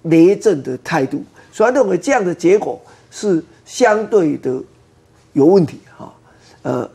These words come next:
应该说他可能预想到搞不好走不了啊，他就说：“你应该先讲嘛，你看答应了就走不了。”那对于中华民国跟美国的外交关系也讲，其实是投入了一个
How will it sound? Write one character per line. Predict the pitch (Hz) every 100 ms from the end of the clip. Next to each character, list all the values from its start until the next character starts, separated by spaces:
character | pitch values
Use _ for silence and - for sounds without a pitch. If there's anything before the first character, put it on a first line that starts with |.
| _ -
应 | 190
该 | 196 185
说 | 190 180
他 | 185
可 | 147
能 | 127 -
预 | 214
想 | 160 123 117
到 | 147 117 _ _ _ _ _ _ -
搞 | 113 113
不 | 156
好 | 120 104 _ _
走 | - 113
不 | 107 127
了 | 120
啊， | - _ _ _ _ _ -
他 | 165
就 | 175
说 | 175
：“你 | 180
应 | 214 262
该 | 269
先 | 262 277 262
讲 | - 104
嘛， | 120 - _ _ _
你 | 214
看 | 269 262
答 | 359 339
应 | 339 262
了 | 214
就 | 277 240
走 | 208 170
不 | 247
了。” | 214 - - _ _ _
那 | 220 233
对 | 269 196
于 | 180 185 - _ _ _ _ _ _
中 | - 240
华 | 214 190
民 | 202 196
国 | 156 156
跟 | 190
美 | 190 156
国 | 131 139
的 | 151
外 | 170
交 | 165
关 | 151 143
系 | 139
也 | 135
讲， | - -
其 | 131
实 | 139
是 | 160 156
投 | - 131
入 | 156 151
了 | 131 131
一 | 131
个 | 131